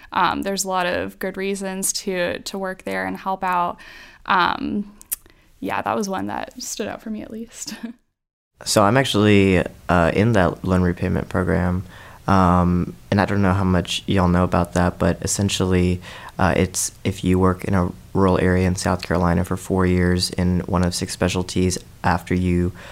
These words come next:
Speaker 2: finish residency, then you can be forgiven up to one hundred and fifty thousand dollars of your debt, uh, which you borrow from,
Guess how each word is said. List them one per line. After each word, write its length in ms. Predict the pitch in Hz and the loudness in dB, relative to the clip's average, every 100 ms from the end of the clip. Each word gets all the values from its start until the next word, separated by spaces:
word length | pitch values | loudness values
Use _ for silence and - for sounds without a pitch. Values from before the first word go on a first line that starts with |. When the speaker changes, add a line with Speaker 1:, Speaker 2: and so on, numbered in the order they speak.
| - | -14
Speaker 2:
finish 280 | - 90 87 | 0 0 2
residency, 720 | 90 92 92 87 - 90 90 | 2 2 2 0 2 2 2
then 400 | - 87 87 90 - | 2 0 2 -2 -4
you 120 | 98 | -6
can 180 | - 87 | -2 0
be 100 | 87 | 0
forgiven 500 | - 92 92 87 90 | -2 -2 0 2 2
up 140 | 85 | 0
to 160 | - 90 | 0 0
one 80 | 90 | 2
hundred 200 | 90 90 | 2 0
and 120 | 90 | -2
fifty 200 | 90 - | -4 -4
thousand 340 | - 90 87 | 0 0 2
dollars 320 | 90 85 87 - | 2 2 2 -2
of 100 | 87 | -4
your 100 | 85 | 0
debt, 380 | 90 87 - - - - - | 2 4 2 -4 -16 -14 -2
uh, 100 | 95 | 0
which 180 | 98 - | 0 0
you 60 | |
borrow 320 | 80 87 90 82 | 2 4 4 0
from, 440 | - 90 87 87 | 0 2 2 0